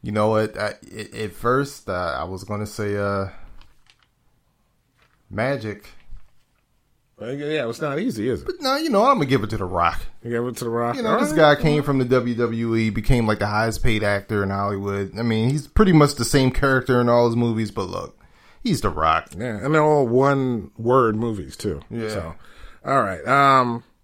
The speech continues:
Speaker 2: so, real quick, we have, um, Sean Combs, okay, P.
Speaker 1: Mm-hmm.
Speaker 2: Diddy, Sean
Speaker 1: Mm-hmm.
Speaker 2: P. Diddy Combs, or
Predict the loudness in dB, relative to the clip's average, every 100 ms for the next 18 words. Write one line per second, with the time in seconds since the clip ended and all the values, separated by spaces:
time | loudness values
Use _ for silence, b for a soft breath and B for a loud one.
0 | -18 -2 2 2 2 4 4 4 2 0
1 | 0 -8 -6 -4 -2 -2 0 -2 -2 -4
2 | -6 -10 -6 -4 -6 -10 -12 -8 0 2
3 | 2 0 -2 -4 -4 -8 -10 -12 -20 _
4 | _ _ _ _ -14 -10 -8 -6 -4 -6
5 | -6 -4 -2 0 -2 -6 -12 -12 -4 -4
6 | -2 -4 -4 -4 -6 -8 -10 -10 -14 B
7 | B B -2 0 2 0 -2 -6